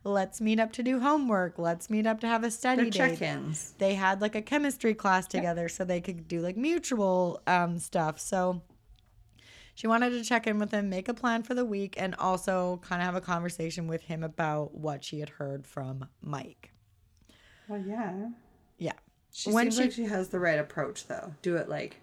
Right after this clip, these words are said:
Speaker 2: gently.
Speaker 1: And she seems like a very gentle person. Like, if you watch
Speaker 2: Yeah.
Speaker 1: the documentary, she doesn't
Speaker 2: She's very
Speaker 1: seem
Speaker 2: soft, yeah, like,
Speaker 1: like the kind of
Speaker 2: gentle.
Speaker 1: person who, I got a few times she was, like, trying to get angry. And I was like,
Speaker 2: <laughs>
Speaker 1: "Oh,
Speaker 2: Ooh.
Speaker 1: oh my God, my version of angry is so much more feral than this."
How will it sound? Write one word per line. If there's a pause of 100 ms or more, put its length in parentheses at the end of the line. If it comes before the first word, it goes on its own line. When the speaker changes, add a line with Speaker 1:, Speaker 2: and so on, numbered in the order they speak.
(400)
Speaker 2:
gently. (260)
Speaker 1:
And
she
seems
like
a
very
gentle
person.
Like,
if
you
watch
Speaker 2:
Yeah.
Speaker 1:
the
documentary,
she
doesn't
Speaker 2:
She's
very
Speaker 1:
seem
Speaker 2:
soft,
yeah,
like,
Speaker 1:
like
the
kind
of
Speaker 2:
gentle.
Speaker 1:
person
who, (340)
I
got
a
few
times
she
was,
like,
trying
to
get
angry. (300)
And
I
was
like,
Speaker 2:
<laughs>
Speaker 1:
"Oh, (260)
Speaker 2:
Ooh.
Speaker 1:
oh
my
God,
my
version
of
angry
is
so
much
more
feral
than
this."